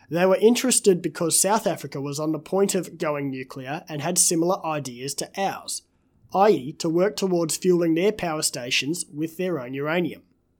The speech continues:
They professed great interest in our selection of the S G H W system and believed it to be a good decision and one which they could well follow. Thus, if the Australian project had gone ahead,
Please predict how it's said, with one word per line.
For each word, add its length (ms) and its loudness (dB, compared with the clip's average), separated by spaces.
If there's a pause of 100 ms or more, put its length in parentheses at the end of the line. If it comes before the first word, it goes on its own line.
They 220 2
professed 600 0
great 340 4
interest 760 -4
in 60 -4
our 140 2
selection 600 2
of 140 -8
the 180 -6
S 200 4
G 200 2
H 280 -2
W 400 2
system 520 -4 (240)
and 160 0
believed 380 4
it 140 0
to 80 -4
be 160 0
a 80 -2
good 200 4
decision 640 2
and 180 -2
one 200 4
which 180 2
they 140 2
could 160 -4
well 200 -4
follow. 400 -2 (680)
Thus, 440 0
if 160 -8
the 120 2
Australian 480 4
project 420 -4
had 140 -8
gone 200 4
ahead, 360 -4